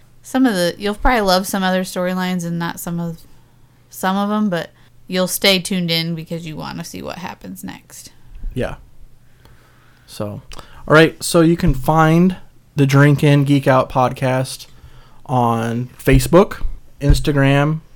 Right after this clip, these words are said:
Speaker 2: Twitter, and YouTube at Drink In Geek Out. You can also find us on our website at w w w dot drink in geek out dot u s.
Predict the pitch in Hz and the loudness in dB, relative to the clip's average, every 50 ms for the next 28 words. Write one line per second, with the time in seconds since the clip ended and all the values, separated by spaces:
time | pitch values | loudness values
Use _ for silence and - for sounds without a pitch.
0 | - _ - - - - - 151 151 143 139 143 156 165 - - - - - - | -20 _ -20 -14 -6 0 4 4 6 6 6 4 4 2 -2 -10 -20 -20 -20 -20
1 | _ _ _ _ _ - - 131 123 123 131 143 147 - - 127 123 123 135 143 | _ _ _ _ _ -6 -2 0 2 4 4 4 4 4 4 4 4 4 4 2
2 | 143 139 - - - - 127 120 117 - - - - 123 139 143 147 135 - 139 | 0 -6 -10 -12 -6 -2 0 0 0 -2 -4 -8 -4 0 0 0 0 2 0 0
3 | 131 131 131 139 139 139 - - 131 131 127 131 123 120 113 127 - - - _ | 2 2 2 0 -2 -4 -2 0 0 0 2 0 0 2 0 -2 -2 -4 -10 _
4 | - - - - _ - 135 131 135 143 135 135 131 127 - 143 127 - 139 135 | -20 -20 -20 -16 _ -4 -4 -2 -2 -2 -2 0 -2 -2 -2 -4 2 4 6 6
5 | 135 135 131 127 131 131 - - - - - - - - - - 131 127 127 127 | 6 6 6 6 4 2 0 -2 -6 -6 -8 -10 -12 -10 -6 -2 0 2 2 2
6 | 123 120 117 117 113 113 117 120 - - - - - - - 123 120 135 151 165 | 2 2 0 0 -2 -2 -4 -6 -8 -14 -20 -20 -10 -4 -2 2 4 4 4 4
7 | 147 - 139 123 120 131 131 - - 127 123 - 123 139 135 135 135 131 131 127 | 2 2 2 2 4 2 0 0 -4 -6 -6 0 0 2 4 4 4 4 4 2
8 | 127 120 120 120 117 120 120 117 113 127 120 117 117 117 - - - - - _ | 2 2 2 2 2 2 2 2 2 2 0 0 -2 -2 -6 -8 -14 -20 -20 _
9 | _ _ _ _ - 131 127 127 135 135 139 135 - 143 135 135 135 131 - 139 | _ _ _ _ -12 -6 0 2 2 4 4 4 4 4 4 4 2 2 2 2
10 | 135 131 - 123 127 127 127 - - - 131 135 131 120 - - 131 135 139 135 | 2 4 4 4 4 4 2 0 -2 -2 0 0 0 0 0 0 0 2 4 4
11 | 127 120 123 143 139 - - - - - - - | 4 4 4 2 2 -2 -4 -6 -6 -8 -8 -10